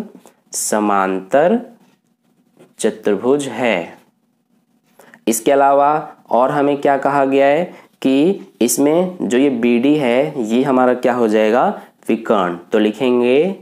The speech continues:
बीडी इसका विकर्ण है। ठीक है, तो ये हो गया, जो हमें दिया गया था वो हमने लिख लिया। अब हमें सिद्ध क्या करना है वो हम यहाँ पर लिखेंगे। तो यहाँ लिखेंगे सिद्ध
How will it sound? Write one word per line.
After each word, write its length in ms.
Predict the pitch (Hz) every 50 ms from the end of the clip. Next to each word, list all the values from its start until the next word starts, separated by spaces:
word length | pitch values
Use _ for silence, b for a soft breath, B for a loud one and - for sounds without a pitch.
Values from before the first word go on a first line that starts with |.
| - - _ 107
बीडी 880 | 104 101 104 107 110 110 104 104 101 107 123 131 143 170 202 240 254 B B B B B B _ _ -
इसका 800 | 95 104 - - - - - 120 123 127 143 170 196 208 - - _ _ _ _ _ _ _ _ _ _ _ _ _ _ _ -
विकर्ण 680 | - 98 101 117 113 117 - - 139 131 123 117 104
है। 280 | 101 104 95 87 87 90 - _ _ _ _ _ _ _ _ _ _ _ -
ठीक 200 | - 131 - 180
है, 80 | 202 226 - - - _ _ _ _ _ _ _ _ -
तो 80 | - 120
ये 240 | 107 101 104 131 151
हो 160 | 160 156 151
गया, 280 | 151 151 151 156 165
जो 260 | 156 135 110 113 135 139
हमें 300 | 147 139 139 139 135 123
दिया 240 | 123 123 131 135
गया 200 | 135 135 135 135 131
था 420 | 131 - 147 143 151 165 170 - -
वो 260 | 113 101 107 120 135
हमने 280 | 135 127 113 113 123 131
लिख 260 | 120 101 95 92 -
लिया। 320 | 95 87 87 90 92 90 90 - - _ _ b b b b b
अब 100 | - 127
हमें 180 | 139 147 156 175
सिद्ध 260 | 175 - - 143 143 151
क्या 180 | 151 175 170 160
करना 280 | 175 170 156 165 165 160
है 260 | 165 165 170 180 180 180
वो 220 | 120 107 117 123
हम 200 | 135 139 131 123
यहाँ 260 | 113 110 110 107 110 -
पर 80 | 135 139
लिखेंगे। 600 | 139 143 143 - - 151 143 143 143 143 143 143 143 - - _ _ _ _ -
तो 60 | 110
यहाँ 140 | 110 113 120
लिखेंगे 380 | 120 123 120 135 127 123 127 127
सिद्ध 560 | 127 - - 131 127 131 131 143 156 165 190